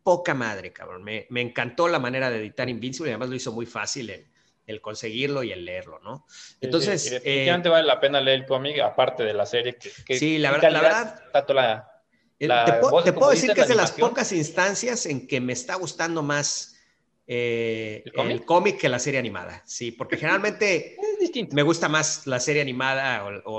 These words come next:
Speaker 1: o lo animado que el, que el cómic, ¿no? Al menos, por ejemplo, en el manga, o sea, por ejemplo, ahorita que
Speaker 2: Ah,
Speaker 1: estoy,
Speaker 2: bueno, bueno.
Speaker 1: que estoy leyendo el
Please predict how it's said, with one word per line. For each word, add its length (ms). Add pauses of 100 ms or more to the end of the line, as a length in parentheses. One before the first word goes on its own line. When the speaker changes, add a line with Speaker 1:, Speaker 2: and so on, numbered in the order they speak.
(100)
Speaker 1:
o 60
lo 140
animado 440
que 100
el, 460
que 80
el 140
cómic, 340
¿no? 100
Al 100
menos, 200
por 80
ejemplo, 200
en 80
el 100
manga, 520
o 60
sea, 180
por 80
ejemplo, 240
ahorita 280
que 60
Speaker 2:
Ah, 60
Speaker 1:
estoy, 120
Speaker 2:
bueno, 180
bueno. 100
Speaker 1:
que 40
estoy 200
leyendo 360
el 120